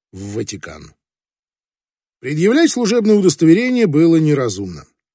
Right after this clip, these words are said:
Ватикан очень придирчиво относится к государственным служащим, поэтому Флавия представилась частной посетительницей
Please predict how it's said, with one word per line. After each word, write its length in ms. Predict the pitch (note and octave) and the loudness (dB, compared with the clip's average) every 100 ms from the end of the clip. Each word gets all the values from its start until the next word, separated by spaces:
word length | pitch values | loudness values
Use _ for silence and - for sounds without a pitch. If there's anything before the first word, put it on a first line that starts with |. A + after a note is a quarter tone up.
| _ _ | _ _
Ватикан 480 | F#2 B2+ D#3+ G#3+ G#3 | -10 -2 0 0 2
очень 260 | F#3 G3 E3 | 0 0 -2
придирчиво 600 | G3 F#3+ G#3+ D3 B2 A#2+ | -2 -2 -4 -4 -6 -6
относится 540 | A2+ F3+ D#3+ - F3 | -4 -4 -4 -4 -4
к 80 | D3 | -2
государственным 800 | E3+ - D3 D3+ A#2+ - D#3+ D#3 | -4 -4 -2 -2 -4 -4 -2 -2
служащим, 680 | C#3 G#3 A3 A#2 - - G#2+ - - | -4 -4 -4 -4 -6 -10 -12 -16 -6
поэтому 340 | A#3+ A#3 G3 | -4 -2 -2
Флавия 460 | E3 E3 F#3 F#3+ G3 | -2 0 0 2 2
представилась 720 | D#3 C#3 - D3+ D3+ D3 - | 0 -6 -4 -2 0 -2 -4
частной 480 | - D#3 C3 C3 A2 | -4 -4 -4 -8 -10
посетительницей 960 | A2 G2 F2 C3+ A3+ A3 A#3 - A3 | -10 -12 -12 -12 -6 -4 -4 -8 -10